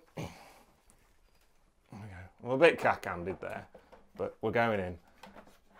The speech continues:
Easy does it. In she blows. Close she goes. <clears throat> Close she goes. The Bud Light is now in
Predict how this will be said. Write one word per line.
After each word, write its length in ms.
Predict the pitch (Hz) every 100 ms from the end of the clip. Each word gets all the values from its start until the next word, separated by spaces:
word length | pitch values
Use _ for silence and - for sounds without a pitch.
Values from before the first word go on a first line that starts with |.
| -
Easy 360 | 160 185 147
does 220 | 127 101 95
it. 260 | 101 - - - - - -
In 220 | 147 185
she 140 | -
blows. 640 | 117 107 95 95 95 85 - _ _ - - - - - - - _ - -
Close 1000 | - 139 165 294 302 302 226 226 233 180
she 200 | 185 185
goes. 760 | 160 120 110 110 110 107 110 - -
<clears throat> 440 | 143 127 - -
Close 340 | - 98 120 107
she 100 | 113
goes. 300 | 107 95 82
The 60 |
Bud 200 | 101 135
Light 280 | 135 117 113
is 140 | 107
now 440 | 104 123 120 117 120
in 360 | 110 98 95